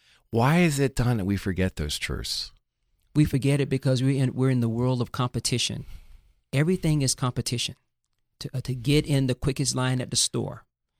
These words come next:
Speaker 2: to get in the shortest lane of traffic, uh, to beat the train across the,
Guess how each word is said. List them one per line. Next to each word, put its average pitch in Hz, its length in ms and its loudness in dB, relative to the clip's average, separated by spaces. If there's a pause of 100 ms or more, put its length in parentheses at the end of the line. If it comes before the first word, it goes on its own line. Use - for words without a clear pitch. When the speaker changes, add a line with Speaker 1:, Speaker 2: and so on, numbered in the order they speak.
(220)
Speaker 2:
to 123 60 -2
get 131 200 2
in 135 100 4
the 123 80 2
shortest 131 420 0
lane 131 180 2
of 117 100 -6
traffic, - 500 -8 (500)
uh, 117 420 -4
to 113 100 -4
beat 123 320 -4
the 135 80 -4
train 127 520 -2
across 120 420 -4
the, - 220 -6